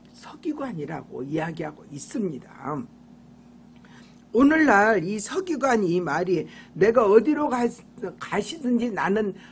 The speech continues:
따르리이다"라는 이 말은요, "나는 예수님을 믿고 의지하겠습니다." 이 말보다도 더 깊은 어떤 말이냐면요, 예수님의 열두 제자들과 같이 나도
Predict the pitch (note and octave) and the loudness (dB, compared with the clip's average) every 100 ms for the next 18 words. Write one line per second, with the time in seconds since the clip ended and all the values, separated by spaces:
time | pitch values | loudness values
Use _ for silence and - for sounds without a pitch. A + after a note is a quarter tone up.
0 | - - D4 D#4 C#4 C#4 B3+ A3+ A3 G#3+ | -12 -4 -2 -2 0 0 0 0 2 2
1 | G#3 A3 A#3 E3+ F3+ A3 D#3+ C#3+ F3+ G#3+ | 4 4 4 2 0 0 -2 -4 -2 0
2 | C#3 C3 F3 F3 A#2 - - - C3 C3+ | -2 -2 -2 -2 -4 -16 -20 -14 -4 -2
3 | F3 F#3 F#3 D#3 D#3 E3+ G#3+ G#3 E3+ D#3 | 0 0 -2 0 -2 -2 -4 -2 0 2
4 | G#3+ A3+ C#3+ - - - - - D3 D3 | 4 4 4 -8 -20 -20 -20 -16 -10 -8
5 | F3+ - C#4+ G3+ D#3 - G3+ A#3+ A#3 C4+ | -8 -6 4 4 4 -4 -6 -4 -2 -2
6 | B3+ B3 B3 - A#3+ B3 A#3 A#3 G#3 G3 | -2 -6 -8 -6 -6 -4 -2 -2 -2 2
7 | B3+ G3+ - F#3+ G#3 G#3+ F#3 E3+ D3+ D#3 | 2 0 -2 -2 0 0 0 -4 -6 -2
8 | F#3 F#3 - F#3 D4 A3 B2 D3+ G#3+ F#3 | -4 -4 -10 -10 -6 -6 -6 -6 -4 -4
9 | E3 D#3+ D#3+ C#3+ D3 G3 A3 D3 - - | -4 -6 -8 -8 -6 -2 -2 -4 -12 -20
10 | - G#3 A#3 - C#4 C4 B3 B3 G#3 E3 | 0 6 6 4 2 4 6 6 4 4
11 | F3 A#3 A#3 - B3+ F#3 - G3 G3 B3 | 6 6 2 -4 -4 -6 -2 0 4 4
12 | A3+ A3+ G#3 E3+ F#3 E3+ G3+ C#3+ D#3+ D#3+ | 4 0 -2 -4 -8 -10 -10 -8 -6 6
13 | A#3+ C4 C#4 | 8 8 4